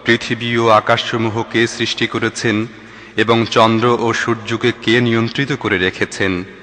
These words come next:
তাহলে অবশ্যই তারা বলবে, "আল্লাহ।" এরপর এরা প্রতারিত হচ্ছে কোন দিক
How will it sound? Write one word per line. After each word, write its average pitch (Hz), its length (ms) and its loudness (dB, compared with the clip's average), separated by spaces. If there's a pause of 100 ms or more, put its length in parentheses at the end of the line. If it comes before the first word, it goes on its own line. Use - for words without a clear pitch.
(360)
তাহলে 101 300 2
অবশ্যই 95 480 0
তারা 90 260 0
বলবে, 80 460 -6 (500)
"আল্লাহ।" 85 440 0 (800)
এরপর 101 480 2
এরা 104 220 4
প্রতারিত 107 480 0
হচ্ছে 107 420 -4
কোন 131 320 0
দিক 110 160 -2